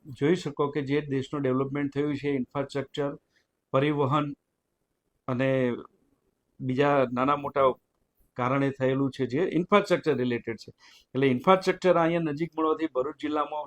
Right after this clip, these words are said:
સૌથી મોટો ગુજરાતનો ઉદ્યોગ આવેલો છે. એટલે વેપારીઓને આ અત્યારે, અ, ડો-, પેલી એ છે, આપણે ગુડ્સ માટે છે, પણ ભવિષ્યમાં આને વિ-, પબ્લિક માટે પણ કરી શકાશે.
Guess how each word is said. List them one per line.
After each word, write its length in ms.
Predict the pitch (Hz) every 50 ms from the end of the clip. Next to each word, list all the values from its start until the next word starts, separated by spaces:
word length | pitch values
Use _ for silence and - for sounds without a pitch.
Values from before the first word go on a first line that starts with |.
| - -
સૌથી 400 | 139 135 139 139 - - 190 196
મોટો 560 | 170 151 147 139 - - 170 175 185 185 - _ _ _ _ _ _ -
ગુજરાતનો 440 | 135 147 143 143 190 196 180 180 208
ઉદ્યોગ 340 | 180 165 143 139 160 156 143
આવેલો 320 | 135 131 127 127 123 123
છે. 160 | 120 - 139 139
એટલે 200 | 139 143 156 143
વેપારીઓને 600 | 127 127 131 131 - 160 160 165 165 165 165 160
આ 100 | 156 151
અત્યારે, 640 | - - 143 - - 175 165 170 185 190 190 208 - _ _ _ _ _ _ _ -
અ, 240 | - 143 143 147 147
ડો-, 280 | 147 151 160 160 - -
પેલી 300 | - - 170 180 196 190
એ 100 | 180 175
છે, 500 | - - 143 131 127 123 123 127 131 -
આપણે 720 | - 123 123 - - - 131 127 127 123 120 117 117 117 - _ _ -
ગુડ્સ 320 | 131 123 160 208 202 175 - 165
માટે 260 | 160 147 127 139 131
છે, 100 | 113 123
પણ 160 | - 139 131
ભવિષ્યમાં 520 | 123 - 127 135 160 175 - - 180 170 175
આને 140 | 180 180 180
વિ-, 280 | 170 - 131 - - _ _ _ _ _ _ _ -
પબ્લિક 320 | 139 143 156 185 214 185 196
માટે 220 | 196 196 190 208
પણ 180 | - 190 196 180
કરી 240 | - 165 143 143
શકાશે. 520 | 139 - 127 - - 120 117 110 143 175